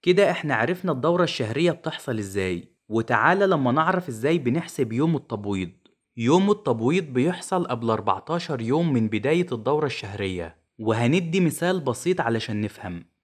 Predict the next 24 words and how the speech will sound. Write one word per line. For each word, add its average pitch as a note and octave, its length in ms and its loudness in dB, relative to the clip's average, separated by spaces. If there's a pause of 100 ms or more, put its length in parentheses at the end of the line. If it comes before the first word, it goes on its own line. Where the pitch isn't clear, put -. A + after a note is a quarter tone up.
نفترض F3 560 0
إن E3+ 180 4
في D#3+ 260 0
امرأة C#3 360 4
بتجيلها C#3+ 480 0
الدورة D#3+ 400 4
يوم A#2+ 180 4
ستة F3 340 -4
وعشرين B2+ 520 0
في D#3+ 100 -6
الشهر، G2 440 -4 (320)
فابدأ E3+ 500 4
عد E3 300 2
أربعتاشر B2 840 2
يوم D#3 320 4
لورا، A2 480 2 (220)
ويبقى A2+ 400 2
هو E3+ 340 6
ده D3 120 4
اليوم F3+ 380 4
اللي B2 160 0
بيحصل A#2 480 -4
فيه D3+ 220 -6
التبويض. G2 600 -6